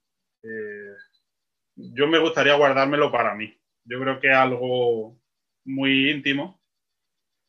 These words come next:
pero estoy contigo en que en lo más cotidiano, en lo que menos esperamos, él está y nos acompaña. Pero sí que, que se viven exper-, experiencias de,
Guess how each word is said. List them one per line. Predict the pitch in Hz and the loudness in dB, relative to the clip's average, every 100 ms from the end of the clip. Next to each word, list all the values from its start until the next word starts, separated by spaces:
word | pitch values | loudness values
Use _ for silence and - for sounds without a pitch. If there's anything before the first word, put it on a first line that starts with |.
| _ _ | _ _
pero | - 127 123 123 120 | 0 2 6 6 6
estoy | 117 127 | 2 -2
contigo | 131 131 135 131 139 | 0 0 0 0 0
en | 135 | 0
que | 139 123 113 110 | 0 2 2 0
en | 104 - _ 127 | -2 -12 _ -8
lo | 120 120 | -6 -2
más | 139 | -2
cotidiano, | - 143 143 139 143 151 151 | -2 -8 -4 0 0 0 -2
en | 131 | -2
lo | 120 | -8
que | - 117 | -6 -8
menos | 120 127 143 | -6 -4 -4
esperamos, | 143 147 139 139 151 151 143 - 131 | -2 -2 0 -2 -4 -8 -8 -14 -12
él | 135 | -6
está | 135 135 131 | -6 -2 -2
y | |
nos | 139 139 | -2 -2
acompaña. | 120 110 110 208 - _ _ _ _ _ _ | -6 -6 -10 -10 -16 _ _ _ _ _ _
Pero | - 117 117 | -4 -2 -4
sí | 131 127 | -8 -8
que, | 135 135 127 120 113 110 98 101 - - | 0 2 4 4 4 0 -6 -12 -18 -18
que | - 123 | -12 -8
se | 123 | -4
viven | 120 127 135 | -2 0 0
exper-, | 127 131 123 117 120 139 120 | -2 -6 -4 0 2 0 -4
experiencias | - 120 131 131 131 123 120 | -8 -2 0 -2 -6 -8 -6
de, | 117 | -8